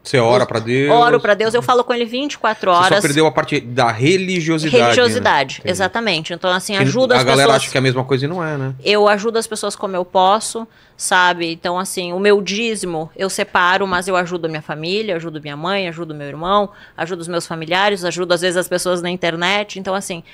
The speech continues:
Speaker 2: faço bem quando ninguém tá olhando. Então, eu acho que isso, sabe? É você ser uma pessoa boa e você aj-, ajudar como você pode.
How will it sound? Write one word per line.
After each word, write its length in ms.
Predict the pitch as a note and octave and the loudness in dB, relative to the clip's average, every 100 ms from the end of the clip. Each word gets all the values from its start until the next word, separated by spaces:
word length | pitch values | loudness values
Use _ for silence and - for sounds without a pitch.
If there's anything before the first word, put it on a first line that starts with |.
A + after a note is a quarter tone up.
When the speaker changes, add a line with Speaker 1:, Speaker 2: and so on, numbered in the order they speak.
| - - | -20 -4
Speaker 2:
faço 260 | G#3 G3+ A3 | 0 0 0
bem 140 | G#3+ | 0
quando 140 | G#3+ G3+ | 0 -2
ninguém 260 | G3 F#3+ F#3 | -2 -2 0
tá 100 | F3 | 0
olhando. 520 | E3+ G3 A3 A3+ G#3 - - - - | 2 2 2 -2 -6 -10 -20 -20 -10
Então, 540 | F3 F3+ F3 F#3+ G3+ | -8 -2 2 2 4
eu 120 | F#3+ | 4
acho 280 | F3+ G3+ A3 | 2 0 -6
que 160 | - G3+ F#3+ G3 | -6 -6 -4 -2
isso, 220 | G3+ - D#3+ | -2 -4 -6
sabe? 300 | - E3+ F3 | -4 -2 -2
É 40 | |
você 240 | F3 F#3 | -2 -4
ser 240 | F3+ A#3+ A#3+ | -2 0 0
uma 140 | B3+ | 0
pessoa 300 | B3 G#3+ G#3 | -4 -2 0
boa 260 | G3+ C4+ D#4+ | 2 2 2
e 40 | |
você 240 | D#4+ D4+ D4 | -2 -2 -2
aj-, 300 | C4+ C4 B3+ | -2 -4 -4
ajudar 300 | A#3 A#3 A3 | -6 0 -2
como 260 | A3+ A3 A3 | -2 -6 -8
você 240 | A3 - | -10 -10
pode. 420 | - C3 B2 - | -6 -6 -6 -14